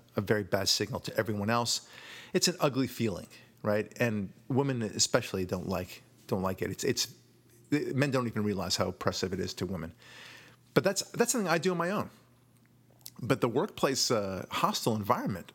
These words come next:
I mean, it shouldn't just be sexual, right? It shouldn't, a-, a-, and we, we both agree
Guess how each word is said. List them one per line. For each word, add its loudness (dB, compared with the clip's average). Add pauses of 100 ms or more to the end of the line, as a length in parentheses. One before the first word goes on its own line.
I 2
mean, -2 (600)
it 4
shouldn't 2
just 2
be 4
sexual, 0 (300)
right? 2 (640)
It 4
shouldn't, 0
a-, 2
a-, -2
and 0
we, 2
we 4
both 0
agree 0